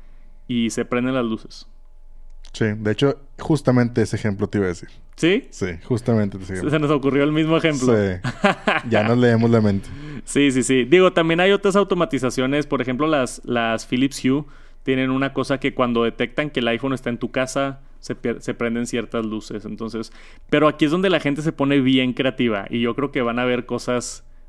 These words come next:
Speaker 1: bien chidas. O sea, puedes tener un AirTag en la mochila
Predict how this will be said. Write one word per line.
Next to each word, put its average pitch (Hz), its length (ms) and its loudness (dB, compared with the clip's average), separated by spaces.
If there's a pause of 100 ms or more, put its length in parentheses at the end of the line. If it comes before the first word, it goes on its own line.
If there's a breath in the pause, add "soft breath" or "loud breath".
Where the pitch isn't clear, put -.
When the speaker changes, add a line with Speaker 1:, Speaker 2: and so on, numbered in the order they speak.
(180)
Speaker 1:
bien 123 420 0
chidas. 104 540 -6 (240 soft breath)
O - 40 -20
sea, 131 140 -6
puedes 147 220 -2
tener 151 200 0
un 156 140 0
AirTag 147 600 0 (100)
en 117 600 0
la 117 320 -2
mochila 135 640 -2